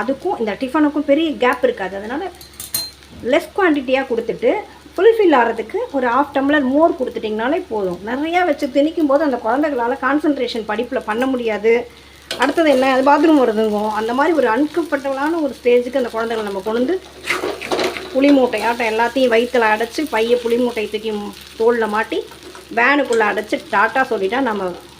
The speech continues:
வேலை முடிஞ்சது நம்ம நினைக்கிறோம். ஆனா அந்த குழந்தைங்க ரொம்ப கஷ்டப்படும். அந்த மாதிரி இல்லாம ஹெல்தியான,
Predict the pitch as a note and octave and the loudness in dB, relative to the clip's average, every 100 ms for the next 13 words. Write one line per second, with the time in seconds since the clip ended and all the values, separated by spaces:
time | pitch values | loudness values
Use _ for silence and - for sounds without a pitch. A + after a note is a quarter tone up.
0 | - - - G3 G3 A#3+ B3+ G#3 F3+ B3 | -20 -20 -14 -6 -2 0 0 -2 -2 -4
1 | C4 A3 B3+ C4 B3 A3+ G3 G#3+ C4 A3+ | -2 -2 0 0 -2 -2 -4 -4 -4 -4
2 | G#3+ C4 C4+ A#3 B3+ D4+ - - F#3+ G3 | -6 -4 -2 -2 -2 -2 -4 -6 -6 -8
3 | D#3+ - - - - - - - F#3+ A3 | -10 -18 -20 -20 -20 -20 -20 -14 -10 -4
4 | C#4+ C#4 A#3 G#3+ G#3+ F#4+ - - - - | -2 -2 -4 -6 -8 -10 -14 -20 -20 -4
5 | - D#4 F#4 F#4+ C4+ A3+ | 0 2 6 6 6 2